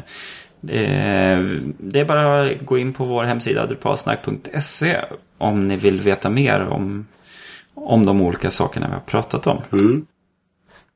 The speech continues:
Speaker 1: Nu har vi ju nästan fyllt upp femtio minuter här. Eh, så har vi några mer funderingar om Display Suite här nu?
Speaker 2: Men ja, vi ska se. Jag ska titta igenom här.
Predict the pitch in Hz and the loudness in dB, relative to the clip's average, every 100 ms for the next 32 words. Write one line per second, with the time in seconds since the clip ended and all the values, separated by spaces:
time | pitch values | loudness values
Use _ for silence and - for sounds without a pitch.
0 | _ _ _ _ 131 139 143 107 110 156 | _ _ _ _ -2 2 2 0 0 0
1 | 190 196 196 196 156 151 147 - 165 147 | 0 0 0 0 0 0 0 -2 -2 0
2 | 127 - - - 202 185 185 185 175 - | -2 -2 -8 0 0 0 -2 0 0 -2
3 | 127 113 67 104 - 120 143 95 98 95 | 0 2 2 0 -6 -10 -8 -2 2 4
4 | 92 92 113 117 _ - - - - - | 2 0 -4 -10 _ -20 -20 -18 -8 2
5 | 135 139 - - - _ _ _ - 156 | 4 4 2 -6 -20 _ _ _ -4 0
6 | 160 185 180 180 180 170 - 170 170 - | 2 2 2 2 2 2 2 0 0 0
7 | 180 202 160 139 135 123 104 101 - - | 2 2 2 2 0 2 2 2 0 0
8 | 101 - - 50 50 71 - _ - _ | -2 -4 -4 -4 -4 -8 -10 _ -20 _
9 | _ _ _ 143 135 135 147 - 120 170 | _ _ _ -2 2 2 2 2 4 4
10 | 175 156 - - - - - - - 131 | 4 2 2 2 2 0 -2 -2 -2 -4
11 | - - - 143 139 120 123 131 139 117 | -4 -4 -4 -2 -2 -4 -4 -2 0 -2